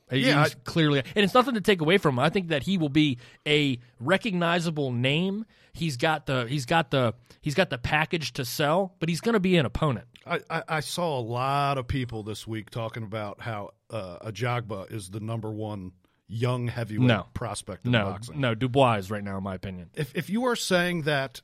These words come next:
Speaker 2: you are letting biased, f-, bias for whatever reason it may be, whether it's the organization that he fights in that you support or whatever. But I'm sorry, it takes, like you said, one round of watching the guy, and I've watched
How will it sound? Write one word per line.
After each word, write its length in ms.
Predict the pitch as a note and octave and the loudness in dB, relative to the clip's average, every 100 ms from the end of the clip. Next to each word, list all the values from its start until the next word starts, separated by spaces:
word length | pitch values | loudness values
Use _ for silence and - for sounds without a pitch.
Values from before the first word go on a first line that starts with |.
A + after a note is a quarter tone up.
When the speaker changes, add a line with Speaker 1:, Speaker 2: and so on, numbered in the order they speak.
| _ | _
Speaker 2:
you 540 | G#2+ C3 D3 D3 D3 - | -8 -2 0 0 -4 -4
are 220 | C3 B2 | -2 0
letting 460 | A#2+ C3 C3+ C3 A#2 | 0 0 0 -2 -4
biased, 720 | F#2+ C3 D3 F3 - - - _ _ _ | -2 0 2 0 -2 -8 -12 _ _ _
f-, 160 | - - B2+ | -16 -14 -6
bias 400 | A#2+ D#3 F3+ F3 | 0 2 2 0
for 160 | D3+ | 0
whatever 720 | C3+ B2 C#3 D#3 E3+ E3+ D3+ _ _ _ _ _ A#2+ | 0 2 0 2 0 0 -4 _ _ _ _ _ 2
reason 440 | D3 F3+ E3 F#3 | 4 6 4 2
it 100 | F3+ | 6
may 160 | F#3+ A3 | 6 8
be, 360 | A3 C#3+ D3 - | 6 4 0 -8
whether 320 | B2 D3+ D#3 | 0 4 4
it's 100 | D3+ | 2
the 140 | C#3 C#3+ | -2 2
organization 680 | E3 F#3+ F3 C#3 F#3+ F#3+ G3 | 2 4 4 4 4 2 2
that 120 | F3+ | 2
he 80 | F3 | 2
fights 320 | F#3 G#3 - | 2 2 2
in 140 | A3+ | 0
that 100 | G#3+ | 0
you 140 | F3 G#3+ | -2 -2
support 420 | G3+ - G#3 G#3 | -2 2 2 4
or 120 | D#3 | 0
whatever. 560 | D3+ F3 G3 F3+ G2+ - _ _ _ _ _ _ _ _ | 2 4 4 4 0 -12 _ _ _ _ _ _ _ _
But 140 | D3+ E3 | 0 2
I'm 140 | D#3 | 0
sorry, 460 | - F#3+ F3+ A#2+ A2 | -2 2 4 4 -2
it 120 | B2 | -2
takes, 340 | F3 E3 - - | -4 -4 -8 -6
like 200 | D#3 G3 | -4 -4
you 80 | G3+ | -4
said, 440 | - G3 A#2+ A#2+ - _ _ _ | 2 2 0 -4 -12 _ _ _
one 340 | A2 D3 F#3+ | -2 2 2
round 380 | F3+ F3+ F3 D3+ | 2 4 4 2
of 100 | B2 | 0
watching 340 | B2+ D3 D3 C#3 | 0 0 0 -2
the 80 | |
guy, 200 | B2 C#3+ | -2 -4
and 80 | F3+ | -4
I've 140 | A3 F3 | -2 0
watched 280 | F3 - | 0 0